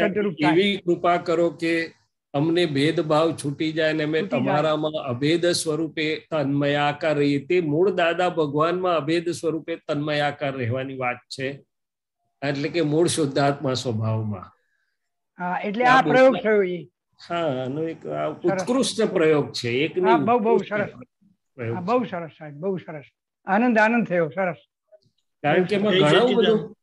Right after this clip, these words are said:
Speaker 2: ઘણું બધું બને છે. પૂતગલના
Speaker 1: હા.
Speaker 2: આવરણો ઘણા ઉડી જાય છે.
Speaker 1: હા, ઉડી જાય.
Speaker 2: પૂતગલથી
Speaker 1: બરાબર.
Speaker 2: છૂટા રહેવાનું પણ ઘણું સહજ થાય છે ને મૂળ
Speaker 1: હા, હા.
Speaker 2: પોતે શુદ્ધાત્માની શક્તિઓ, ગુણો ખુલ્લાય થાય છે ને તદરૂપ બધું તો બધું ઘ-, ઘણું થાય છે.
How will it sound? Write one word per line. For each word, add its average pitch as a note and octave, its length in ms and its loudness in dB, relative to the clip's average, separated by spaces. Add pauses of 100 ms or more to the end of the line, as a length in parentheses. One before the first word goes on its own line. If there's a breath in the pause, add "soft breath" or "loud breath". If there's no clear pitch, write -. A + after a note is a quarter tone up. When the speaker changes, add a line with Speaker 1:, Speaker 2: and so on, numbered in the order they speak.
(120)
Speaker 2:
ઘણું D#3+ 400 4
બધું A3+ 260 4
બને E3 300 4
છે. D3+ 260 -2
પૂતગલના E3+ 540 2
Speaker 1:
હા. E3+ 60 4
Speaker 2:
આવરણો E3+ 500 2
ઘણા F3 200 2
ઉડી F3 260 2
જાય F3 240 2
છે. F3 380 -2
Speaker 1:
હા, G3+ 240 2
ઉડી G3 240 2
જાય. D#3+ 180 -2
Speaker 2:
પૂતગલથી E3+ 520 2
Speaker 1:
બરાબર. F3+ 220 -6
Speaker 2:
છૂટા E3+ 260 2
રહેવાનું E3+ 480 4
પણ F3+ 180 2
ઘણું D#3+ 300 2
સહજ D#3 300 0
થાય E3 300 0
છે E3 180 -4
ને F3 120 -2
મૂળ E3 340 0
Speaker 1:
હા, D#3 240 -4
હા. D3 120 -2
Speaker 2:
પોતે D#3 220 -4
શુદ્ધાત્માની D#3+ 760 -2
શક્તિઓ, E3+ 680 -2
ગુણો D#3+ 480 0
ખુલ્લાય E3 500 -2
થાય E3 240 -4
છે E3 160 -6
ને E3 120 -6
તદરૂપ D#3 420 -6
બધું D#3+ 280 -6
તો F#3+ 120 -12
બધું A#3+ 240 -8
ઘ-, A3+ 260 0
ઘણું F#3 260 4
થાય A2+ 240 -6
છે. G2+ 240 -18